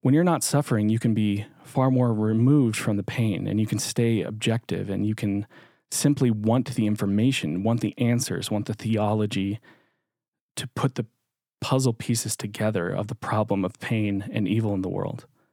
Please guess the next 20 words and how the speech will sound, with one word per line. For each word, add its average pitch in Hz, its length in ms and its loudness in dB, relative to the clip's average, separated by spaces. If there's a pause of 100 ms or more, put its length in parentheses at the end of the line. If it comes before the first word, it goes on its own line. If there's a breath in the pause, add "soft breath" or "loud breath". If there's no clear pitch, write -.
(1600)
But 120 40 2
when 117 160 4
you're 127 160 6
the 147 80 2
one 110 220 2
suffering, - 680 -4 (1000)
sometimes 151 460 0
simply 147 400 2
being 117 240 2
reassured 107 580 0
that 95 160 -6
God 98 220 0
is 104 120 -2
indeed 95 360 -4
present, 120 520 -2 (680)
that 110 200 -4
God 107 300 0
does 110 260 0
hear - 340 -2
you, 131 380 2